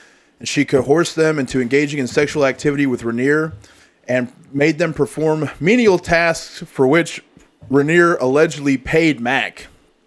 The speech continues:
Mac was nexium's second in command. Salzman ho-, Salzman's home was then raided. Prosecutors stated during his arraignment that further arrests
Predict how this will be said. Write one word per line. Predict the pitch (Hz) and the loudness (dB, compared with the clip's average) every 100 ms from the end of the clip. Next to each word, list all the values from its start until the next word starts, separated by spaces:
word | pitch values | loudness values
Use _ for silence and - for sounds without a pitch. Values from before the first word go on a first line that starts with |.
| _ 101 _ _ _ - - _ _ - | _ -20 _ _ _ -20 -20 _ _ -8
Mac | 131 156 156 | -2 -2 0
was | 156 151 | -2 -2
nexium's | 127 139 143 156 143 123 | -2 -2 -2 0 -2 0
second | 151 147 147 | -2 0 0
in | 127 | -4
command. | 123 113 127 143 147 147 - - _ _ _ _ _ _ _ _ _ _ | -6 -4 -2 -2 -4 -8 -14 -20 _ _ _ _ _ _ _ _ _ _
Salzman | - 151 160 175 175 147 | -2 2 2 0 -2 -6
ho-, | - 139 151 | -2 -2 -2
Salzman's | - 156 175 185 170 139 | -2 2 2 2 -2 -2
home | 139 135 135 | 0 0 -2
was | 117 | -2
then | 120 123 | -2 -2
raided. | 113 120 123 120 120 _ _ _ _ _ | -2 -2 -2 -4 -8 _ _ _ _ _
Prosecutors | - 170 185 180 190 165 143 | 2 2 0 -4 0 0 -2
stated | - 165 165 160 135 | -2 0 0 -2 -2
during | 156 165 | -2 0
his | 156 151 135 | -2 -2 -2
arraignment | 117 131 143 143 117 | 0 0 0 -4 -6
that | 107 | -8
further | - 139 151 151 147 151 | -4 0 2 2 0 -2
arrests | 117 113 127 135 - | -4 -2 0 -2 -6